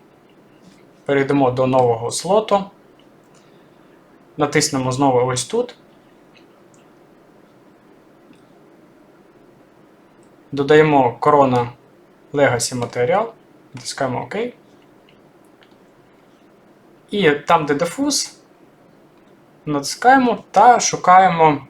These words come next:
там, де вкладка General, ми шукаємо з вами таку допоміжну карту, як мультитекстура. Ось.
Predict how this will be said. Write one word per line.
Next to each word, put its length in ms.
там, 180
де 80
вкладка 420
General, 560
ми 160
шукаємо 500
з 40
вами 560
таку 680
допоміжну 840
карту, 520
як 560
мультитекстура. 1120
Ось. 340